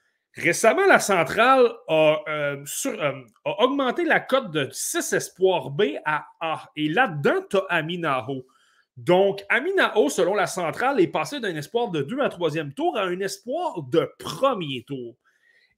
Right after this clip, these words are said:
Et pour avoir vu les matchs, ça se comprend très bien parce que présentement, c'est le seul joueur du re-, admissible au repêchage deux mille vingt-trois dans les, dans la, sa première année d'admissibilité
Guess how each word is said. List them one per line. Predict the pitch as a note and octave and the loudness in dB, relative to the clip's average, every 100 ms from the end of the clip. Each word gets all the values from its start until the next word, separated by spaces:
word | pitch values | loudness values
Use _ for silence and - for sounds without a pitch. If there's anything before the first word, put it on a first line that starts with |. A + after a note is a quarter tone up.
| _ | _
Et | D#3+ | -6
pour | D3+ C4+ F#4 | -4 2 2
avoir | F#4 D#3+ E3+ C#3 | 2 2 0 0
vu | F#3 | -2
les | A#3 D3+ | -2 -2
matchs, | C#3 G#3+ - - - | 0 -2 -4 -10 -12
ça | - - D#3+ | -10 -4 -2
se | D3 - | -2 -6
comprend | F#3 F3+ - A3 A3+ | -4 -4 -4 -4 -6
très | G#3+ - G#3 | -6 -4 -2
bien | D#3 C#3 C#3 | -2 -4 -6
parce | C3+ - | -8 -6
que | - | -6
présentement, | - - - D#4+ B3 F#3+ D#3 E3 B3 C#4+ _ _ _ _ | -6 -4 -2 0 -2 -4 -4 -2 -2 -4 _ _ _ _
c'est | - - F3 | -10 -2 0
le | D#3 D3 | 0 -2
seul | - - D4 C#4+ | 0 2 4 4
joueur | D3+ E3+ G3+ A3 | 0 2 4 2
du | C3 C3+ | 0 -6
re-, | D3 B2+ - | -6 -4 -4
admissible | D#3 D#3 - A3 | -4 -4 -6 0
au | F3 | 2
repêchage | D#3 D3+ C#3+ G3 F#3+ C3 | 2 -2 -2 0 0 0
deux | D#3 | -2
mille | D#3 E3 | -2 -4
vingt-trois | C#3 C3 - D#3 F#3+ - C#3 | -8 -10 -6 -2 -2 -2 -6
dans | C3 | -6
les, | C3+ C3 - | -4 -6 -8
dans | D3 | -8
la, | C3+ | -8
sa | B2 C3+ | -8 -12
première | - D#3+ F#3 G3+ | -8 -6 -2 -2
année | F#3 A#3 | 0 0
d'admissibilité | D#3+ D3 - C3+ B2+ C3+ A#3 D4+ | -2 -4 -10 -12 -8 -2 -2 -4